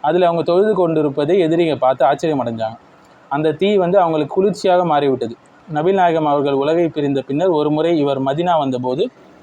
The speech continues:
அவரை தமக்கும் அபூபக்கர் அவர்களுக்கு இடையில உமர் ரலியல்லாஹு அன்ஹு உட்கார வச்சு, "நபி இப்ராஹிம் அவர்கள் தீயில் போடப்பட்டது போல முஹம்மது அவர்களுடைய உம்மத்தில் இருந்து ஸல்லல்லாஹு அலைஹி வஸல்லம் தீயில் போடப்பட்ட ஒருவரை நான் பார்க்கும் வரையில் என்னை மரணிக்க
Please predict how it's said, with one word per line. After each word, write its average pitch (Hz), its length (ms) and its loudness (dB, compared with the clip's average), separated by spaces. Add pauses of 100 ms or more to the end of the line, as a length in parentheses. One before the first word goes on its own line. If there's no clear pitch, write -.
(200)
அவரை 151 260 0
தமக்கும் 196 580 -2
அபூபக்கர் 196 460 0
அவர்களுக்கு 156 480 2
இடையில 147 500 0 (640)
உமர் 202 240 4
ரலியல்லாஹு 165 480 4
அன்ஹு 143 180 -2
உட்கார 170 300 2
வச்சு, 208 320 -2
"நபி 143 280 0
இப்ராஹிம் 196 320 4
அவர்கள் 151 440 0
தீயில் 170 380 0
போடப்பட்டது 135 560 -2
போல 127 420 2 (360)
முஹம்மது 208 480 2
அவர்களுடைய 151 360 2
உம்மத்தில் 156 400 0
இருந்து 131 320 0
ஸல்லல்லாஹு 135 400 2
அலைஹி 123 120 -2
வஸல்லம் 120 260 -6 (440)
தீயில் 185 280 0
போடப்பட்ட 131 500 0
ஒருவரை 135 360 0
நான் 139 280 -2
பார்க்கும் 160 440 0
வரையில் 143 340 0
என்னை 143 200 -2
மரணிக்க 156 460 -2